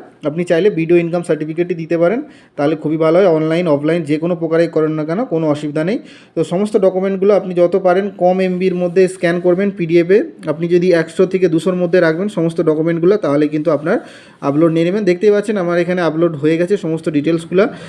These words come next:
তারপরে আপনি চাইলে সমস্ত ফর্মটা আপনি একবার চেক করে নিতে পারেন, আপনি দেখে নেবেন আপনার ফর্ম ফিল আপটা ঠিক হয়েছে কিনা। এখনও চে-, পারলে আপনি এডিট করতে পারবেন, অথবা আপনার সাবমিট হয়ে গেলেও যদি কোনো ভুল হয় আপনি কিন্তু ডিলিট করে আপনি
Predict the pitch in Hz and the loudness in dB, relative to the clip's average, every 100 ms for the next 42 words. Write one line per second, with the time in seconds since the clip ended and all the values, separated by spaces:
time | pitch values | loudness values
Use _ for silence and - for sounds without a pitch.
0 | - - 170 202 196 196 196 190 202 196 | -12 -2 0 2 2 2 2 2 2 0
1 | 180 175 190 185 180 180 175 180 175 175 | -4 -2 -4 0 0 2 0 0 0 0
2 | - 180 190 185 185 190 190 208 175 170 | 0 0 2 2 2 2 4 2 0 -2
3 | 160 165 190 190 202 165 160 160 170 165 | 0 0 2 0 0 -2 -2 -2 -2 -2
4 | 175 160 175 170 175 170 175 185 190 170 | 0 0 0 -2 -2 0 0 0 -2 -2
5 | 160 190 190 160 165 160 160 165 160 151 | -2 -6 -4 -2 0 2 0 0 0 0
6 | 165 180 175 175 165 175 240 - - - | 0 -2 -2 0 2 2 0 -2 -14 -2
7 | 175 220 220 196 196 190 170 185 160 180 | 2 4 4 4 0 -2 -4 -4 -2 0
8 | 190 214 190 190 185 175 139 175 202 185 | 2 2 2 -2 -4 -4 -4 0 2 2
9 | 170 165 175 143 156 180 196 185 151 160 | 0 -4 -2 0 0 0 2 2 2 0
10 | 240 | -2